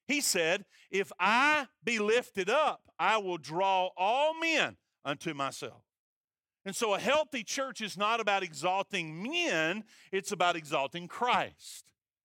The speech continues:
He said, number two, metric number two, there is a discernible spirit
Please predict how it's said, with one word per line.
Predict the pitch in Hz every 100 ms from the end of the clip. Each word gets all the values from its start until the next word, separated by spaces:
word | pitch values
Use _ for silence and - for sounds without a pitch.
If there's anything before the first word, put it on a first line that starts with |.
| _ _ _ -
He | 214
said, | 247 233
number | 240 208
two, | - 269
metric | 214 233 - 233
number | 202 196 170
two, | - 294 262 165 135 _ _ _ _
there | 151 247
is | 247 208
a | 214 190
discernible | 151 156 - - 226 262 302 302 294 285 254 _ -
spirit | - - - 269 285 208 160 160 -